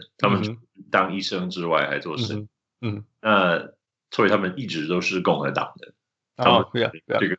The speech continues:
Speaker 1: 共和党对生-，对那个做生意的人比较友善，
Speaker 2: Yes，
Speaker 1: 会
Speaker 2: yes。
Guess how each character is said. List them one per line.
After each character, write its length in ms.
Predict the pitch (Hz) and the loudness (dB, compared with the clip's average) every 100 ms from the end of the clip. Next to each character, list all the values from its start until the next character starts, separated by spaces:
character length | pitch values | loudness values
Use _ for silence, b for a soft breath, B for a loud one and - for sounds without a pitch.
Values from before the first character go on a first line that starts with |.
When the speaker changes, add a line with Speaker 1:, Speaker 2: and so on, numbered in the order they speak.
| _ - | _ 2
Speaker 1:
共 140 | 113 | 4
和 120 | 95 | 4
党 400 | 85 76 73 76 90 | 4 2 0 -6 -2
对 200 | 101 82 | 0 0
生-， 360 | - 98 90 - | 0 -2 -4 -2
对 360 | 113 101 92 85 | 2 4 4 2
那 100 | 90 | -2
个 180 | 87 80 | 0 0
做 180 | 113 101 | 0 0
生 240 | - 92 | 0 0
意 60 | 90 | 0
的 80 | 76 | 0
人 240 | 71 69 | -2 -4
比 80 | 69 | 0
较 180 | 82 76 | 4 4
友 200 | - - | 0 -6
善， 400 | - 73 - - _ - | 0 0 0 -4 _ -6
Speaker 2:
Yes， 200 | 127 113 | 0 4
Speaker 1:
会 80 | 98 | 4
Speaker 2:
yes。 360 | 120 107 - | 2 -6 -6